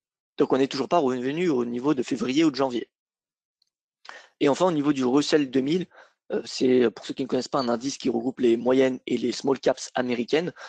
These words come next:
donc ceux qui, ces entreprises qui sont beaucoup plus dépendantes de l'économie américaine, eh bien, euh, bon, eh bien, c'est à peu près revenu au niveau du, du début d'année. Mais en tout cas, ce que l'on voit, bon, l'Europe sous-performe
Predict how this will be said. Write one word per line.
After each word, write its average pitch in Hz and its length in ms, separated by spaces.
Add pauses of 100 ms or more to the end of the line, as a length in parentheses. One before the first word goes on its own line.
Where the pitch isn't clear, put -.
(140)
donc 117 280
ceux 285 220
qui, - 220
ces - 540
entreprises 123 360
qui - 60
sont 117 260 (280)
beaucoup 127 160
plus 147 160
dépendantes 131 500
de 127 60
l'économie 123 400
américaine, 120 520 (580)
eh 120 120
bien, 143 380
euh, 113 380
bon, 131 220 (680)
eh 120 100
bien, 120 300 (340)
c'est - 160
à - 60
peu - 100
près - 160
revenu 131 540
au 117 180
niveau 120 320
du, 123 300 (260)
du 139 80
début 135 240
d'année. 120 320 (1500)
Mais 143 120
en 147 80
tout 165 100
cas, 156 160
ce - 100
que - 60
l'on 127 140
voit, 131 240
bon, 113 180 (200)
l'Europe 139 500
sous-performe 143 680